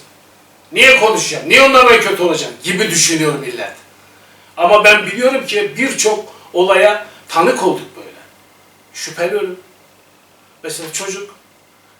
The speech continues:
bir yaşında, cin gibi, hiçbir şeysi yok. Bir gün sonra bakıyor çocuk komada. Neden? İşte efendim, e,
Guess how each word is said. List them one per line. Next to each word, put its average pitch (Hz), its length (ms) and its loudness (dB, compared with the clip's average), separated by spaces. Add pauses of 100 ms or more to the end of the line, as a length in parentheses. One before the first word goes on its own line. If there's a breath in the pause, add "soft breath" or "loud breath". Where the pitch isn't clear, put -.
bir 214 120 -6
yaşında, 170 640 -4 (200)
cin 277 300 -2
gibi, 185 260 -6
hiçbir - 240 -6
şeysi 254 320 -2
yok. 240 200 0 (1700)
Bir 233 60 -12
gün 240 160 -8
sonra 226 260 -2
bakıyor 233 300 -4
çocuk 233 340 -8
komada. - 480 -2 (140)
Neden? 269 460 0 (880)
İşte - 160 -8
efendim, 233 440 -4
e, 214 520 2